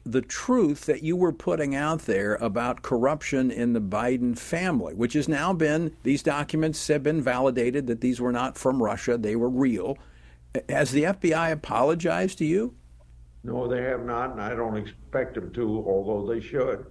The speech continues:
Speaker 2: Let me clarify just a little bit what you described.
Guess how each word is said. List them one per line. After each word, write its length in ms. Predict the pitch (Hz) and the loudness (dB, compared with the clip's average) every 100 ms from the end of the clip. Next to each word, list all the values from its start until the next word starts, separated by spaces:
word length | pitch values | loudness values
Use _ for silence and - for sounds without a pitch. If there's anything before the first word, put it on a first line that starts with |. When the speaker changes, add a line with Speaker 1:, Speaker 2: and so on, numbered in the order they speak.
| - - - | -20 -20 -2
Speaker 2:
Let 180 | 175 185 | -2 0
me 280 | 175 147 139 | 0 -2 -4
clarify 680 | - 175 151 147 143 139 135 | -6 -2 0 0 -2 -2 -2
just 340 | 127 156 - - | -2 -4 -4 -4
a 60 | |
little 260 | 147 151 135 | -2 -2 -2
bit 260 | 143 127 | -2 -2
what 280 | 123 127 - | -2 -4 -2
you 100 | 151 | -4
described. 800 | 143 131 131 160 131 90 80 - | -4 -6 -4 -2 0 -2 -4 -10